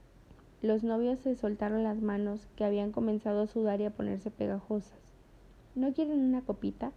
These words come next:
La dueña de la casa había traído una charola llena de vasos medido-, mediados de comiteco.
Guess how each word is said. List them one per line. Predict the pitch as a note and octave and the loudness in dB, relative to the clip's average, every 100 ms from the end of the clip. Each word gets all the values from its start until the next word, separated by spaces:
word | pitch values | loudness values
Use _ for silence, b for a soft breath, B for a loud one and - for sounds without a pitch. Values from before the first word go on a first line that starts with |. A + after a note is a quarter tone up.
| - - - - - | -14 -20 -20 -20 -6
La | A3 | -2
dueña | A3 A3+ A3+ | 0 0 0
de | A#3 | 0
la | A3 | -2
casa | A3 A3 A3+ | -2 -2 0
había | A3 G#3 | 0 0
traído | A3+ G#3 G#3 | 0 0 2
una | G#3 G#3+ | 0 -2
charola | - G#3 G3+ G3+ | -2 0 0 0
llena | G#3 G#3 G3+ | 0 0 0
de | G#3 | 0
vasos | G3 G3 G#3+ A3 | -2 -2 -4 -2
medido-, | G#3+ G3 G#3 G3+ G#3 - | -2 0 -2 -2 -2 0
mediados | A3+ A3 A3 A#3 A#3 | 0 2 0 0 0
de | G#3+ | -2
comiteco. | - G3 F#3+ G3+ F#3+ | 0 -2 0 -2 -4